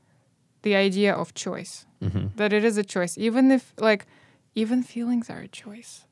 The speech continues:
Speaker 1: It's kind of crazy.
Speaker 2: Yeah.
Speaker 1: But it is a choice. Like, you can choose how to react to things.
Speaker 2: Like,
Speaker 1: And
Speaker 2: for example, if something bad happens to you,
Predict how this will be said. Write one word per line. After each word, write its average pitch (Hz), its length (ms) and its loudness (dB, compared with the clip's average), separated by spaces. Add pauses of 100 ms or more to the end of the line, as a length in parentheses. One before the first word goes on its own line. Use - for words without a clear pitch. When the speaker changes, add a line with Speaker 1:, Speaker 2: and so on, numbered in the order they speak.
Speaker 1:
It's 202 100 -10
kind 269 240 -4
of - 140 -16
crazy. 196 480 -8 (100)
Speaker 2:
Yeah. 104 240 -2
Speaker 1:
But 220 160 2
it 220 160 0
is 233 220 2
a 214 80 0
choice. - 640 -8
Like, 196 240 -2
you 220 120 0
can 240 380 4
choose 233 480 -4
how 208 160 -4
to 202 220 -8
react 180 680 -2 (720)
to 180 380 -4
things. - 720 -6 (220)
Speaker 2:
Like, 117 220 6
Speaker 1:
And 101 120 2
Speaker 2:
for 123 140 10
example, 110 340 8
if 95 60 0
something 107 240 4
bad 92 240 4
happens 101 380 4
to 131 120 2
you, 131 240 6